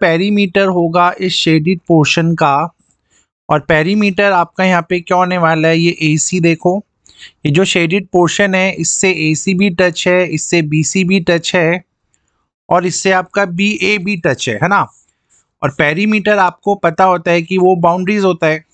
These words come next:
तो अगर मैं यहाँ पेरीमीटर की बात करूँ सॉल्यूशन नंबर वन में, तो अगर मैंने आपको बीसी दे दिया,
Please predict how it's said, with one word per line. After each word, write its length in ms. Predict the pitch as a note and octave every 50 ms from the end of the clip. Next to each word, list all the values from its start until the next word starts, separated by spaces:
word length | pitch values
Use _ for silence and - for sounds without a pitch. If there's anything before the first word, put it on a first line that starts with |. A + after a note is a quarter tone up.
| _ _ _ -
तो 60 | - -
अगर 360 | - F3 F3+ E3 F#3 G#3 G#3
मैं 140 | G#3 G#3 G3+
यहाँ 180 | G3+ G3+ G3 -
पेरीमीटर 600 | F3+ D#3 E3 E3+ F#3+ F#3+ F#3+ F3+ E3+ - F3+ E3+
की 180 | E3 - F#3 E3
बात 300 | D#3 D#3 D3 D3+ - -
करूँ 380 | F3 E3+ D#3 D#3 D3+ E3 F#3 - _ _ _ _ _ _ _ _ _ _ _ _ _ _ _ -
सॉल्यूशन 640 | - - E3+ D3 D3 E3 F#3 - - - A3 G#3+ G3+
नंबर 400 | G3 F#3 F3 E3+ E3+ F3 E3+ E3+ D#3+
वन 200 | F3 F#3 F3+ E3+
में, 380 | E3 D3+ C#3 C3+ C#3+ E3 F3+ - _ _ _ _ _ _ - -
तो 400 | F3+ F#3 F#3 F#3+ G3+ G#3 - _ _ _ _ _ _ _ _ _ _ _ _ -
अगर 280 | F3+ F3+ F3 A3 A#3 A3+
मैंने 340 | A3 G#3 G3 G3 G3 G3+
आपको 720 | - - E3 E3 E3 - _ _ - F3 E3+ E3+ F3 G3 F#3+ _ _ _ _ _ _ _ _ _ _ -
बीसी 600 | E3+ D3 C3+ C3+ E3+ F3+ F#3 D#3 - - A3 A3
दे 200 | F#3 G3+ G3 F#3+
दिया, 340 | F3 F3 F3+ F3+ F3 F3 F3